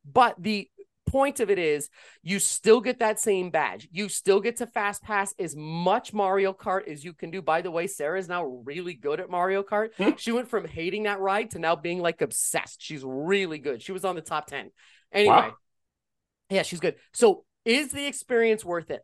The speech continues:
Speaker 1: I say one hundred percent yes for two groups of people. Number one, if you're an annual pass holder, sadly, it sucks because you are losing a hundred dollars on this.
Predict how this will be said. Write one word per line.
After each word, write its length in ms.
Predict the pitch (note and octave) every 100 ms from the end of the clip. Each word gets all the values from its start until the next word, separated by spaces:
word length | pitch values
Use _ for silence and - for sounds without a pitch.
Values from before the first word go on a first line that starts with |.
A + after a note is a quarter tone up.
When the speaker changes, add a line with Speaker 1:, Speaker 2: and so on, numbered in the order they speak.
| -
Speaker 1:
I 200 | E3+ C4
say 480 | - C4 A3+ A#3 A3+ _ _ -
one 560 | D3+ F3 A3 C4+ D#4 E4 _
hundred 520 | - - B3+ C4 C4+ -
percent 420 | C4+ B3 A#3 G#3+
yes 280 | F#3+ F3 -
for 180 | - F3
two 300 | - - G#2+
groups 300 | E2 F#2+ -
of 80 | D3+
people. 400 | C#3+ - - - _ _
Number 280 | D#3 G3+ D4
one, 360 | C#4+ B3 A3+ A3+ _ _ -
if 180 | D#4+ E4
you're 140 | D#4+
an 60 | C#4+
annual 260 | C4 B3
pass 300 | A#3+ G#3 G3+
holder, 380 | A3+ G#3 G#3+ G#3+ _ _ -
sadly, 640 | - - F#3+ A3 C4+ C4
it 160 | A#3+ -
sucks 580 | - F3 G#3+ - - - -
because 360 | G#3 - G3+ E3+
you 140 | G#3
are 120 | F3+
losing 440 | D3+ F#3 G3 G#3+ F#3
a 100 | C#3+
hundred 480 | - G3+ G3+ G3
dollars 400 | F3 E3+ E3+ E3+
on 160 | F#3 F3+
this. 320 | F3+ G3+ -